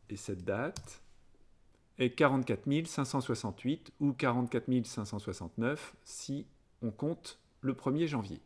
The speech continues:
Donc maintenant, je vais pouvoir lui dire d'utiliser ces nombres pour calculer les différences entre les lignes. Ça me donnera le nombre de jours entre mes achats.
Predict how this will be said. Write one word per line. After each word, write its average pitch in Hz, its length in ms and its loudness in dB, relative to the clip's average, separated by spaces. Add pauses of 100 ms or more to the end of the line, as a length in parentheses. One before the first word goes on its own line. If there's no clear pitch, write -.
(760)
Donc 160 160 2
maintenant, 180 760 2
je 151 120 6
vais 165 140 10
pouvoir 156 800 2 (460)
lui 156 180 2
dire 151 360 2 (120)
d'utiliser 151 960 0
ces - 280 0
nombres 226 440 2 (520)
pour - 200 -4
calculer 147 720 0 (500)
les 123 140 4
différences 147 1000 -2 (560)
entre 175 300 0
les 180 100 4
lignes. 117 320 0 (560)
Ça - 160 -4
me 98 80 0
donnera 107 560 -2
le 113 160 -2
nombre 135 400 2
de 113 160 0
jours 139 460 -2
entre 147 260 -2
mes 151 200 -2
achats. 123 300 -6